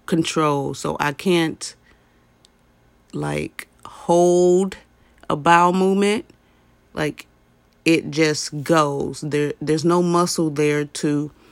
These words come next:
you know, hold anything. So I have to wear a pouch,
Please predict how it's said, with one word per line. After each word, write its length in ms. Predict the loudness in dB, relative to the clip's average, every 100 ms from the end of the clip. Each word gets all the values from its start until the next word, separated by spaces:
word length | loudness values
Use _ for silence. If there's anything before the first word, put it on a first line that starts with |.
| _ _ _ -4
you 140 | 0
know, 220 | 0 -2
hold 400 | 0 2 4 4
anything. 720 | 2 0 -2 -4 -2 -4 -6 -10 _ _
So 540 | -8 0 2 2 0 -6 _ _ _ _ -6
I 140 | -2 -2
have 360 | -2 -2 -2 -4
to 120 | -4
wear 500 | 0 -2 -2 -4 -10 _ _ _ _ -10
a 60 | -8
pouch, 760 | -4 -2 -2 -4 -6 -8 -8